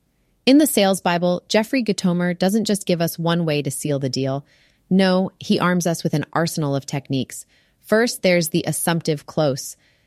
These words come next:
This involves subtly assuming the sale is going to happen throughout the interaction. For example, saying, "When you start using our service," instead of,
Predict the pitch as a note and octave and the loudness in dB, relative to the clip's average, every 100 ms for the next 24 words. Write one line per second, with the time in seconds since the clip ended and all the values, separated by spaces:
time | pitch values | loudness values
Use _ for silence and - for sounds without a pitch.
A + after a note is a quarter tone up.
0 | _ - G#3+ C4 G#3+ G3 F#3+ F#3 - G3+ | _ -2 0 2 4 4 2 -2 -2 0
1 | G#3+ G#3 F#3 E3 F3+ E3+ D#3+ D3 - D#3 | 2 2 2 0 0 0 0 -2 -2 -2
2 | D#3 D3 D#3 D3 C#3 D#3 D3+ D3+ D3 D#3+ | -2 -2 -2 -2 -2 -4 -4 -4 -4 -2
3 | D3+ D3 - C#3+ C3+ C3 C3+ - D#2+ - | -2 -2 -2 -4 -2 -4 -4 -6 -8 -10
4 | - _ _ _ _ - G#3+ F#3+ G#3 G#3 | -16 _ _ _ _ -2 0 2 0 0
5 | F#3+ - F3+ F3 F3 - - F3 F3 - | -2 0 0 2 -2 -4 0 2 2 2
6 | A#3 F#3 F#3+ F3+ E3+ D3+ - G#3+ A3+ D#3+ | 0 2 2 0 0 -2 0 0 2 2
7 | D#3 - - _ _ _ - E3+ - F3+ | 0 -4 -14 _ _ _ -4 -2 2 2
8 | E3 | 2